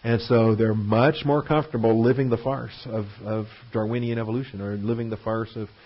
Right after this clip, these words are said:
whatever. Okay? We see this every day. Point B then, daily public teaching provided plenty of arresting opportunities.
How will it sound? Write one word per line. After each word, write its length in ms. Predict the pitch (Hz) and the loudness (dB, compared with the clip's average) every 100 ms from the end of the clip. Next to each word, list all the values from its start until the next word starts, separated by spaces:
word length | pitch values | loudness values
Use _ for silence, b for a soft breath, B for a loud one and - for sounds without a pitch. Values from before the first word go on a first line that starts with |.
| b b | b b
whatever. 420 | 104 110 123 123 - _ - _ _ _ _ _ _ _ | -4 -2 -2 -6 -18 _ -20 _ _ _ _ _ _ _
Okay? 320 | - 101 107 131 _ _ _ - | -16 -12 -12 -14 _ _ _ -14
We 120 | 107 101 | -10 -8
see 180 | 110 | -6
this 180 | 104 101 | -4 -6
every 220 | 104 101 | -6 -8
day. 240 | 101 117 - - _ _ _ _ _ _ b b b b b - _ _ _ _ _ _ | -8 -10 -14 -20 _ _ _ _ _ _ b b b b b -20 _ _ _ _ _ _
Point 200 | - 165 | 2 4
B 160 | 131 175 | 8 8
then, 280 | 160 170 208 | 8 6 6
daily 320 | 151 156 160 | 6 8 8
public 360 | 156 160 165 - | 6 6 6 6
teaching 340 | 165 170 185 | 4 6 4
provided 520 | 147 127 139 151 143 | 4 6 8 6 2
plenty 280 | - 147 156 | 2 4 6
of 80 | 127 | 6
arresting 460 | 120 139 139 139 | 6 4 4 2
opportunities. 880 | 127 135 131 143 139 143 190 208 - | 2 2 2 4 4 6 6 4 -4